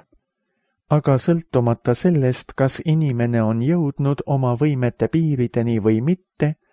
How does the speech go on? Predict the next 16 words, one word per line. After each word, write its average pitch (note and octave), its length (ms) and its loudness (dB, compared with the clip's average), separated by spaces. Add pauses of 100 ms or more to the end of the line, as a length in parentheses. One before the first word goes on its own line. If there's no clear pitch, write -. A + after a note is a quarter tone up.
(260)
elu D3+ 320 2
suunamine B2 800 -2
vastavalt A2 640 -2
kümnele A2+ 560 0
käsule D3 540 0 (120)
on B2 220 0
igal D3+ 340 0
juhul C3+ 300 0
kasulik B2+ 680 -2
nii A#2 360 -2
ühiskonnale D3 960 -2
kui C#3 220 0
ka C#3 200 0
inimestele C#3+ 840 -2
üksikult - 500 -4
võttes. - 540 -4